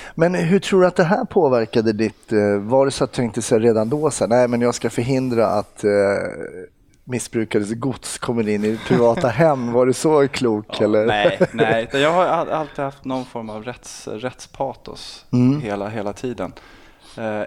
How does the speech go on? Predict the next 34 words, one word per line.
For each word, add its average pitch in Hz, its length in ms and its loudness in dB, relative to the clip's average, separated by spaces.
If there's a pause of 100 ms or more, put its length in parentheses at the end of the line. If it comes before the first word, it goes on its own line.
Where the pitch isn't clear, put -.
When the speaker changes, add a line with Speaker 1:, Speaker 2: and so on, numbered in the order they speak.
(120)
Speaker 2:
även 123 180 0
fast 127 260 -6
jag 113 80 -4
har 117 80 -4
varit 120 400 -4
i - 20 -8
de 101 140 -10
här 98 140 -8
miljöerna 104 640 -8
så - 160 -12
är 101 80 -4
jag 101 80 -4
ändå 98 200 -12
på - 120 -20
något 110 240 -12
sätt, - 400 -12
eh, - 420 -12
jag 104 80 2
har 113 60 4
gjort 104 160 -4
dumma 98 220 -2
grejer 98 280 -6
också, 101 280 -10
men 101 260 -8
på 110 120 -8
något 120 200 -2
sätt 95 220 -8
har 101 60 -2
jag 98 80 0
ändå 92 200 -4
lyckats 101 440 -10
hålla - 300 -6
mig - 380 -10
utanför. - 600 -8